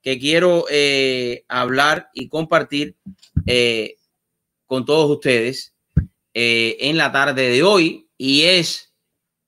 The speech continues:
que la policía en el condado Miami-Dade está llevando a cabo para que si usted es dueño de negocio,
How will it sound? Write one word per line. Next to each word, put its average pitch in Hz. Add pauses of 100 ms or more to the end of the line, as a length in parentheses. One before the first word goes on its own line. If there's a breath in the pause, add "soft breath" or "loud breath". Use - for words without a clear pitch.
(840)
que 151 (1900)
la 143
policía 185 (640)
en 104
el 101
condado 143
Miami-Dade 156
está 107
llevando 160
a 190
cabo 139
para 180
que 110
si -
usted 117
es 123
dueño 147
de 196
negocio, 151